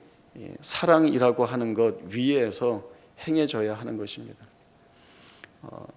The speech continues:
사랑은, 음, 세상이 말하는 사랑보다, 어, 더 분명하고 값진,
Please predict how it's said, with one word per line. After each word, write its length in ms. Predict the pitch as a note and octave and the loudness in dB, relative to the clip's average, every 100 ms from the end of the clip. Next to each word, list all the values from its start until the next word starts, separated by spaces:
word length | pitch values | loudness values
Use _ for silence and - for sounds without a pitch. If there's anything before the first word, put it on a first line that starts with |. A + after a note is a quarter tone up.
| E3 | -14
사랑은, 920 | - - E3+ D#3 E3 E3 D3 G#2 G2 - - _ _ | -2 6 8 10 8 6 4 0 -4 -12 -20 _ _
음, 280 | A2+ A2 - | -14 -14 -12
세상이 460 | - - D#3+ E3+ E3 | -6 -2 2 4 6
말하는 380 | C3+ A#2 C3 C3 | 6 4 2 0
사랑보다, 880 | - C#3 C#3 B2+ G#2+ A2 G2+ C#3 F#3+ - | -2 0 0 -2 -2 -2 -2 -4 -10 -16
어, 160 | - F2+ - - - | -20 -18 -18 -20 -10
더 580 | A2+ B2+ C#3 C#3 A#2+ - - _ - A#2+ A2+ | -2 0 0 -4 -10 -14 -20 _ -20 -20 -18
분명하고 720 | - C3 C3 B2+ A2+ A2 A#2+ A2 | -4 0 0 0 -4 -2 -2 -2
값진, 520 | A2 - - B2 | -6 -8 -4 -4